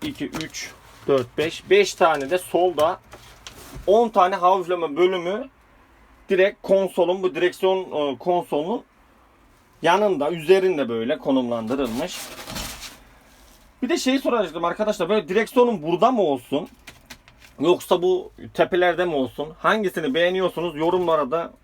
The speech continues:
onu bekliyorum. Kapı kulplarında da şöyle bir plastikle kaplama özelliği mevcut.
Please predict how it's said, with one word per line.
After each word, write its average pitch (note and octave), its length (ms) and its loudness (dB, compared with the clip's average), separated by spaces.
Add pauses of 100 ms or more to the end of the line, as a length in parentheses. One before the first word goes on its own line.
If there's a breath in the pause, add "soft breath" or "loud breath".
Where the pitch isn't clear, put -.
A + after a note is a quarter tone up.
onu D#3 280 -8
bekliyorum. D3+ 600 -6 (2250)
Kapı G3 280 0
kulplarında G#3+ 640 0
da G#3+ 80 2
şöyle G3+ 280 2
bir F3 120 -6
plastikle E3+ 540 0
kaplama E3+ 380 -2
özelliği E3 360 -4
mevcut. C#3 500 -4